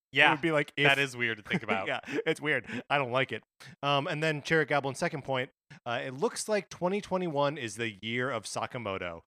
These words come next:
Speaker 1: Between the Famicom Detective Club remakes and Metroid Dread both releasing the same year, Sakamoto must be living the dream. Shout outs to Sakamoto. Thumbs up emoji, fire emoji, fire emoji, fire emoji.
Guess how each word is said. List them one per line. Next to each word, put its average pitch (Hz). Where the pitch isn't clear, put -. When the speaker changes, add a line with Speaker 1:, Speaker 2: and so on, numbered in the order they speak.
Speaker 1:
Between 127
the 110
Famicom 135
Detective 165
Club 160
remakes 156
and 123
Metroid 117
Dread 127
both 120
releasing 117
the 98
same 117
year, 160
Sakamoto 143
must 175
be 135
living 269
the 339
dream. 180
Shout 117
outs 113
to 117
Sakamoto. 139
Thumbs 120
up 110
emoji, 104
fire 98
emoji, 95
fire 92
emoji, 92
fire 110
emoji. 104